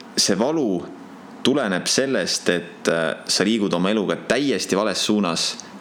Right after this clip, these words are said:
jooksed peaga vastu seina ja elu lihtsalt tahab sulle näidata, et halloo, s-,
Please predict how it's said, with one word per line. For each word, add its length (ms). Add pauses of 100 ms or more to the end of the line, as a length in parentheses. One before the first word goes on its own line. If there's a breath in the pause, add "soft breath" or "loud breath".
jooksed 300
peaga 220
vastu 200
seina 380 (560 loud breath)
ja 380
elu 220
lihtsalt 140
tahab 120
sulle 180
näidata, 380
et 240
halloo, 500 (100)
s-, 260